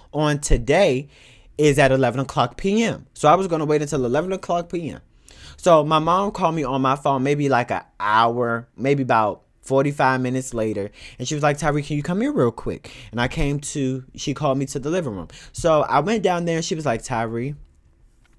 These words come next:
I'm having a mommy moment." I was like, "Oh my God, what, what, what? What's, what's the problem? What's the issue now?" And she was like, "What if she have low self-esteem issues?"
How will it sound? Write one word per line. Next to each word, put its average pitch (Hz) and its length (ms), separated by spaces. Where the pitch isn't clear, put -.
I'm 78 160
having 85 320
a 104 60
mommy 110 340
moment." 90 460
I 113 60
was 76 160
like, 65 220
"Oh 80 100
my 55 200
God, 52 380
what, 110 320
what, 95 320
what? 104 440
What's, 147 320
what's 170 220
the - 80
problem? 95 540
What's 151 180
the 131 180
issue 131 280
now?" 90 240
And 131 100
she 156 80
was 143 140
like, 131 200
"What 190 240
if 190 120
she 185 280
have 175 360
low 175 160
self-esteem 170 1040
issues?" 139 1120